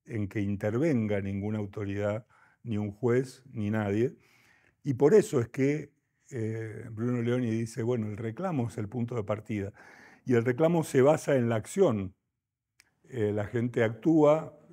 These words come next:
y cuando actúa suele tener conflictos, y en esos conflictos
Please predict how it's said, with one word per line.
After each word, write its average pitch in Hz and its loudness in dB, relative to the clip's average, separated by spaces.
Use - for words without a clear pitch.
y 104 -2
cuando 104 -4
actúa 127 0
suele 117 0
tener 107 -4
conflictos, 131 -6
y 120 -8
en 104 -6
esos 110 -12
conflictos 113 -8